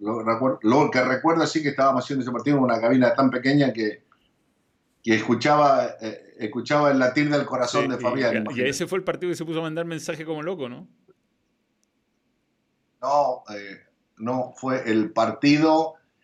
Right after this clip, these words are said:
Speaker 1: el primer partido de la Universidad de
Speaker 2: El,
Speaker 1: Chile.
Speaker 2: el, el que tú decías que no se veía nada, contra
Speaker 1: Eh,
Speaker 2: Caracas.
Speaker 1: eh.
Speaker 2: Un partido en, s-, s-, con, un
Speaker 1: Claro,
Speaker 2: partido en
Speaker 1: contra
Speaker 2: Sausalito
Speaker 1: Caracas.
Speaker 2: que no se puede jugar. Hay, hay un horario en Sausalito que no se puede jugar porque se está poniendo el sol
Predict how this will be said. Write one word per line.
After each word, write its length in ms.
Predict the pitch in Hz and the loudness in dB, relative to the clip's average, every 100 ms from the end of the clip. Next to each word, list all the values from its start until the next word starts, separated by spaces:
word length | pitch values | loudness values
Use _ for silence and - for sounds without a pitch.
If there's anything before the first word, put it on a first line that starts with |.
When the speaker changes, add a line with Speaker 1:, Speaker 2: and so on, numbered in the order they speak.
| _ | _
Speaker 1:
el 160 | 123 123 | -2 0
primer 300 | 131 156 165 | 0 2 2
partido 380 | 156 - 170 | 2 4 4
de 60 | 165 | 4
la 60 | 151 | 2
Universidad 520 | 139 131 127 151 147 | 0 -2 -4 0 2
de 80 | 147 | 2
Speaker 2:
El, 60 | |
Speaker 1:
Chile. 360 | - 170 170 175 | 0 0 0 0
Speaker 2:
el, 60 | 165 | -4
el 100 | 127 | -4
que 140 | 143 | -4
tú 120 | 160 | 0
decías 280 | 170 156 175 | 0 2 -2
que 80 | 165 | -2
no 60 | 160 | -2
se 120 | 170 | 0
veía 180 | 165 170 | 2 2
nada, 140 | 170 | 0
contra 240 | 165 - - | 0 0 0
Speaker 1:
Eh, 40 | |
Speaker 2:
Caracas. 380 | 139 165 156 101 | 2 2 0 -4
Speaker 1:
eh. 40 | _ _ _ _ _ _ _ | _ _ _ _ _ _ _
Speaker 2:
Un 120 | 139 | -6
partido 300 | 135 135 160 | -2 0 0
en, 60 | 175 - _ | -4 -8 _
s-, 220 | - - - | -20 -18 -18
s-, 160 | - _ _ _ | -20 _ _ _
con, 160 | - 160 | -8 -8
un 80 | 156 | -6
Speaker 1:
Claro, 20 | 139 | 0
Speaker 2:
partido 300 | 170 180 175 | 4 4 2
en 60 | |
Speaker 1:
contra 40 | - | 0
Speaker 2:
Sausalito 420 | 160 - 147 185 | -2 0 0 2
Speaker 1:
Caracas. 140 | 190 | 2
Speaker 2:
que 60 | 156 | 0
no 80 | 160 | -2
se 140 | 170 | -2
puede 140 | 151 185 | -2 0
jugar. 200 | 185 180 | 0 0
Hay, 80 | 175 | 0
hay 220 | - 175 | -2 -4
un 80 | 190 | 0
horario 240 | 180 196 | 0 0
en 40 | 196 | -2
Sausalito 520 | 190 165 165 185 190 | -6 -4 -2 -2 -2
que 60 | 175 | -4
no 80 | |
se 140 | 180 175 | -6 -4
puede 160 | 180 190 | -2 -2
jugar 420 | 196 185 180 180 | 0 0 0 -2
porque 280 | 151 - 156 | -14 -10 -10
se 120 | 151 | -8
está 160 | - 165 | -4 -2
poniendo 300 | 165 170 165 | -2 -4 -6
el 60 | |
sol 400 | 156 - 196 143 | -6 -4 -2 -4